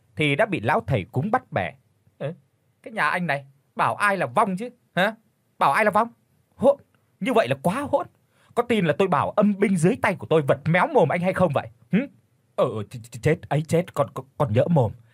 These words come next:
Ờ, có gì không phải thầy bỏ quá cho con ạ." Lão Toàn lại cười hề hề như là lấy lòng,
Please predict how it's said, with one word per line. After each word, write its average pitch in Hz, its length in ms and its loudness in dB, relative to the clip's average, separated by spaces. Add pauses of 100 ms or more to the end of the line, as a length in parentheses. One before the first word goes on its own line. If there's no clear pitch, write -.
(140)
Ờ, 127 260 0 (240)
có 202 100 0
gì 156 100 2
không 151 160 0
phải 127 180 -2
thầy 113 140 -4
bỏ 110 260 -6
quá 135 260 -4
cho - 120 -10
con 127 240 -4
ạ." 90 120 -12 (880)
Lão 165 320 0
Toàn 110 340 0
lại 117 200 -4
cười 117 160 0
hề 101 280 -4
hề 98 320 -4
như 123 140 -2
là 107 120 -2
lấy 98 240 -6
lòng, 127 240 -8